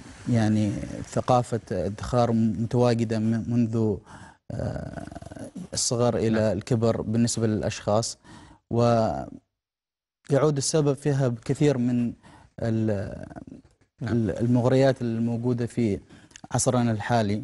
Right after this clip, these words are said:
Speaker 2: صحيح، جميل.
Speaker 1: فعلى سبيل المثال، عندما تقوم بشراء بعض ال-،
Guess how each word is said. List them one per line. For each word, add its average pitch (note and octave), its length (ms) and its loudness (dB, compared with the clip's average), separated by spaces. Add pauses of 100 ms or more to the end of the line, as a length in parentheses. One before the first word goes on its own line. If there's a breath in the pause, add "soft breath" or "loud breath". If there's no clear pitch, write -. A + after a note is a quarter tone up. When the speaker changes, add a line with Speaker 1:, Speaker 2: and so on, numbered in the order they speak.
(120)
Speaker 2:
صحيح، G#2+ 260 -12 (140)
جميل. A2 220 -6 (140)
Speaker 1:
فعلى - 1400 -2
سبيل C#3 280 2
المثال، B2+ 380 2
عندما B2+ 320 2
تقوم B2 400 2
بشراء A#2 500 0
بعض A#2+ 380 0
ال-، G#2+ 380 -4